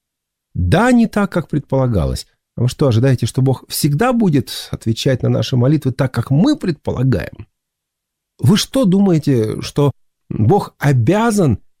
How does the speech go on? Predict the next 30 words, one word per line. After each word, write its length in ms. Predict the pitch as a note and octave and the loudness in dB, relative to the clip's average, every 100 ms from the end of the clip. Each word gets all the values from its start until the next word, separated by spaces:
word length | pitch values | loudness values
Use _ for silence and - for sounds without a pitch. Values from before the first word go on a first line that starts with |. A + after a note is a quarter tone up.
| _ _ _ _ | _ _ _ _
исполнять 840 | - - G2+ A2 D3+ D3 - - - - - | -12 -4 0 2 2 0 -4 -8 -12 -12 -8
нашу 380 | - E3 F3 D3+ | -2 0 0 0
волю 360 | C#3 D3 A#2 - _ _ _ _ - | 2 2 2 -2 _ _ _ _ -8
до 180 | F2+ B2+ | 2 4
малейших 500 | C#3+ C#3+ A#2+ G#2+ G2+ | 4 4 2 0 -2
деталей? 560 | A2 F3 G3 B2 E2 _ _ _ _ _ _ _ - | -2 0 2 0 -2 _ _ _ _ _ _ _ -8
Да 120 | - | -2
не 140 | F2 D#2+ | 0 0
обязан 600 | D2 F#3 A#3+ A3+ G#3 E3+ | 2 2 2 2 2 2
Он 160 | C#3+ | 2
нам 180 | C3+ A2+ | 0 0
такого. 580 | A2 A2+ - E2+ - - _ _ _ _ _ _ _ _ _ _ | -4 -8 -8 -10 -12 -20 _ _ _ _ _ _ _ _ _ _
И 80 | G#2 | 2
вот, 240 | G3 - _ _ - | 2 -2 _ _ -4
когда 260 | D3+ E3 | 0 2
мы 140 | A#3+ A#3+ | 4 2
с 80 | A#3 | 2
вами 180 | A3 | 2
о 40 | G#3+ | 0
чём-то 340 | - G3+ F#3 | 0 -2 2
молимся, 480 | F3+ A3+ C#3+ A2 - | 2 2 0 -2 -2
и 40 | |
мы 120 | C3+ E3+ | -2 0
говорим 280 | F#3+ G#3+ | 0 0
о 40 | F3+ | 0
том, 120 | E3+ | -2
что 140 | - | 0
есть 460 | D#3+ F3+ A#3+ - - | 2 2 2 0 0
моё 240 | E3+ F3+ | 0 2
желание, 580 | D#3 E3+ F3+ E3 B2+ G#2 | 0 0 2 2 0 -2